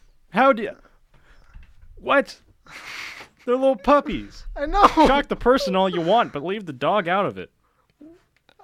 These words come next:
Speaker 2: I, I don't know. <laughs> There's some, I don't know. They just saw this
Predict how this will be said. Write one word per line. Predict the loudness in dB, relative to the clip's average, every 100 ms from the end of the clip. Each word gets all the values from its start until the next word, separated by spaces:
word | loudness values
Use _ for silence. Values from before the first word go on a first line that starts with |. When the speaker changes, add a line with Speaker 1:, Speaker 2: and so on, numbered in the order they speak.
| -18
Speaker 2:
I, | -18 -18 _ -10
I | -6
don't | -6 -4
know. | 2 2 2 -2 -2 -4 _ _ -20
<laughs> | -20 -20 _ -14
There's | -10
some, | -6 -6 -6 _ _ -8
I | -6
don't | -2
know. | -2 0
They | -2
just | -4 -8
saw | -2 0
this | 0 -4 -6